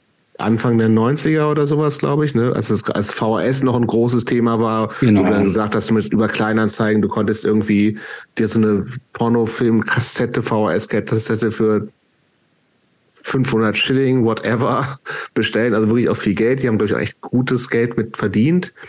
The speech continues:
Speaker 2: Mhm.
Speaker 1: Ähm, ich fand's super spannend, tatsächlich zu lesen. Ich musste teilweise mir die Bilder dabei so ein bisschen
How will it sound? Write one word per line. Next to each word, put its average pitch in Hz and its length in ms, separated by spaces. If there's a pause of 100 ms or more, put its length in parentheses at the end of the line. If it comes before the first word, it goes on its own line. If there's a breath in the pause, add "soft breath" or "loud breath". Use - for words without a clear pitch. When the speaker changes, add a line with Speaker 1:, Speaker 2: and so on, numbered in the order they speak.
Speaker 2:
Mhm. 90 360
Speaker 1:
Ähm, 123 500 (320)
ich - 100
fand's 131 240
super 160 260
spannend, 165 420
tatsächlich 156 600 (180)
zu - 140
lesen. 147 320
Ich 135 40
musste 127 240
teilweise 117 460 (160)
mir 117 140
die 117 100
Bilder 117 320
dabei 117 260
so 113 100
ein 110 40
bisschen 104 400